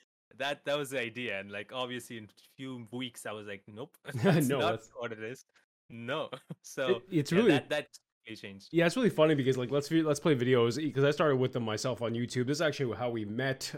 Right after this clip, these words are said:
Speaker 2: uh, part of Freedom, which was a network at that point in time. You could connect your YouTube to net-, to, uh, to a certain network, and you get kind of some monetary compensation from them. Even though the videos that, the views that we were getting, you come and you got, like, what, like, five, eight cents a month.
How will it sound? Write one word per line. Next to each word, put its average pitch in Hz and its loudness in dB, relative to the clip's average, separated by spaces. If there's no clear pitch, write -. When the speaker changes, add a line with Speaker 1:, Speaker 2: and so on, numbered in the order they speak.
Speaker 2:
uh, 110 2
part 117 -2
of 101 -8
Freedom, 135 0
which 107 -4
was 101 -10
a 107 -2
network 135 -2
at 120 -6
that 123 -4
point 131 -2
in 107 -8
time. 120 2
You 127 0
could 123 0
connect 131 2
your 123 0
YouTube 117 -4
to 110 -10
net-, 120 -6
to, 117 -4
uh, 107 -2
to 107 -6
a 101 -4
certain 113 -4
network, 123 -2
and 147 0
you 185 0
get 202 2
kind 175 2
of 143 0
some 147 0
monetary 123 0
compensation 120 -2
from 101 -2
them. 87 -4
Even 214 2
though 170 10
the 143 4
videos 143 4
that, 127 0
the 127 0
views 131 0
that 135 2
we 120 0
were 120 0
getting, 117 4
you 113 -4
come 117 -4
and 120 -4
you 120 -4
got, 120 2
like, 107 -2
what, 110 0
like, 87 -6
five, 117 0
eight 131 -2
cents 117 0
a 127 -10
month. 117 -4